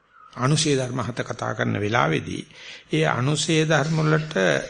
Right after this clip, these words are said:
läග ගන්න, ටැග් ගහෙන්න, මෙට්ටහි වෙන්න, තරන් දෙන්න අපේ හිත සකස් වෙන හැටි. හිතක් කොහොමද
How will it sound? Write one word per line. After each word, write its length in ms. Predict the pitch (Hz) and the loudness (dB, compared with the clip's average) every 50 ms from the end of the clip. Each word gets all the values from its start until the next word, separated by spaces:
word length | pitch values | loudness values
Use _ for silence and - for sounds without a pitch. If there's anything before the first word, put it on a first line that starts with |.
| - - - - - - | -12 -16 -20 -16 -10 -8
läග 280 | 104 107 110 113 123 127 147 | -4 0 0 0 2 2 0
ගන්න, 400 | 147 143 139 113 98 98 98 98 104 - - - - - - _ - _ _ _ _ | 0 2 0 -2 -2 -4 -8 -6 -6 -6 -8 -8 -12 -16 -20 _ -20 _ _ _ _
ටැග් 280 | - - 113 104 123 143 143 | -8 -6 -4 -4 -4 -4 -2
ගහෙන්න, 480 | 143 147 110 120 131 135 120 113 107 92 92 101 - 214 220 - - _ _ _ _ _ | 0 0 2 2 0 0 0 -2 -2 -4 -4 -6 -6 -6 -8 -14 -18 _ _ _ _ _
මෙට්ටහි 580 | - 120 117 120 - - - - - 107 131 151 | -4 -2 -2 -2 -4 -4 -2 0 0 0 0 0
වෙන්න, 360 | 139 135 135 127 120 104 95 98 98 113 - - - - - _ _ - - - | 0 0 0 0 0 -2 -4 -4 -4 -4 -6 -8 -10 -16 -20 _ _ -20 -8 -2
තරන් 360 | - 123 113 131 147 156 156 156 | 0 0 2 2 2 4 4 4
දෙන්න 360 | 156 156 135 104 101 98 98 104 127 - - - - - - - - | 4 4 2 0 -2 -4 -4 -4 -4 -4 -6 -10 -14 -20 -20 -18 -14
අපේ 260 | - 147 - 180 131 | -12 -10 -6 -4 -4
හිත 220 | 110 143 160 - 233 | -2 -2 -2 0 0
සකස් 420 | - - 165 156 147 - - - - | 0 2 0 2 0 0 0 0 -2
වෙන 180 | 131 107 - | -2 -4 -6
හැටි. 300 | - 87 87 - - - - _ _ _ - - - - _ _ _ _ _ _ - - | -8 -10 -12 -14 -16 -18 -20 _ _ _ -20 -20 -20 -20 _ _ _ _ _ _ -20 -14
හිතක් 320 | - - 139 123 160 151 151 | -8 -6 -4 -2 -2 -4 -4
කොහොමද 440 | - - 127 117 139 139 135 135 160 | -2 -2 0 0 0 0 0 0 0